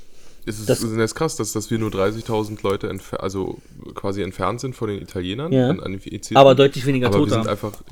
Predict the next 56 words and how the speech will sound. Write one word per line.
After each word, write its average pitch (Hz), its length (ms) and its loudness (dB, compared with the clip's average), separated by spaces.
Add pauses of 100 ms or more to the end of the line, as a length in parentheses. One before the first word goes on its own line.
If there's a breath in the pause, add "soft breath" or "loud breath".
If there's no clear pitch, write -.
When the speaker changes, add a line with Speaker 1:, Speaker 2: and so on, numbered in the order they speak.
(140)
Speaker 1:
nee, 95 200 -2
genau. 104 240 -4 (440 soft breath)
Und, 101 240 -4 (120)
äh, 71 40 -8 (640)
und - 120 -10
eigentlich 110 300 -6
muss 123 180 -8
man 120 120 -6
dazu 110 220 -8
auch 107 60 -8
sagen, 107 300 -8
U 92 60 -6
S 101 120 -10
A 85 220 -4
ist 127 80 -8
eigentlich - 320 -10
auch - 160 -10
gar 80 180 -4
nicht 98 160 -6
so 101 160 -10
schlecht. - 400 -6
Die 101 60 -2
haben 98 120 -4
dreihundertsiebenundzwanzigtausend 117 1300 -8
Infizierte, 139 600 -6
aber 104 140 0
nur 101 120 -2
neuntausend 107 640 -4
Tote. 131 280 -8 (340 loud breath)
Speaker 2:
Ja, 147 180 6 (140)
U 151 100 6
S - 80 4
A, - 40 2
Speaker 1:
Also - 0 -
das 95 40 -2
ist 98 60 0
ja 151 40 8
Speaker 2:
U 151 80 12
S 143 120 8
A 147 140 6
war 160 80 8
Speaker 1:
ein 135 40 6
Speaker 2:
lange 147 140 6
ein 151 60 6
Speaker 1:
Alter. 151 120 4
Speaker 2:
Geheimtipp. 151 380 4
Der 117 100 2
hättest 143 240 -4
du 123 240 2 (260 loud breath)
kaufen 151 380 4
müssen, 160 220 2
als 139 180 2
die 147 80 2
relativ 143 400 2
low 147 240 8
waren, 139 360 2